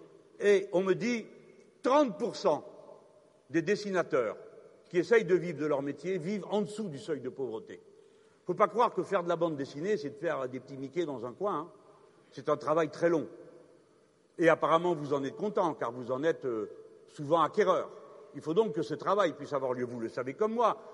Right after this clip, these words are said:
ceux qui produisent au départ de la bande dessinée, ensuite font flamboyer vos imaginations. Souvent, vous allez lire le livre après.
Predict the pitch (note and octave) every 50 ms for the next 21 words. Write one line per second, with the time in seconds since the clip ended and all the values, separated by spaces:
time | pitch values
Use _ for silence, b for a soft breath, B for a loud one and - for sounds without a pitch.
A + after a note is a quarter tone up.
0 | B B - - B3 C4 B3+ F3 - G#3+ D#3 - F3 G#3 G3+ E3 F#3+ A#3+ A#3+ G#3
1 | F3+ F3+ D#3+ C#3 F3+ F#3+ - - G3+ F#3 E3+ C#3+ B2 B2 C3+ C#3 C#3 C3+ C#3+ C#3+
2 | C#3 B2 C3 B2+ - - C#3 B2+ B2 A2+ G2 - b b b b b b b b
3 | b G#3 A3+ A3+ F#3+ - - A#3+ B3+ A#3 E3 - - - G#3 G3 F#3 D#3 - F3
4 | F3+ E3 D#3+ D3+ D#3 D3+ D3+ D3+ C#3+ C3+ B2 - G#2+ C3 C3 A#2+ C3+ B2+ B2+ B2+
5 | B2 E3 F#3+ G#3+ G3+ G#3 C4 C4 B3 G#3 D#3+ - b b b b b b - G3
6 | G3 E3+ F#3+ F#3+ F#3+ D#3+ D#3 C#3 E3 D3 D3+ D3+ D3+ E3 E3+ D#3 B2 C3 C3+ C3+
7 | C3 C#3 B2 B2+ D#3+ F3+ - G3 A#3+ B3+ G#3+ -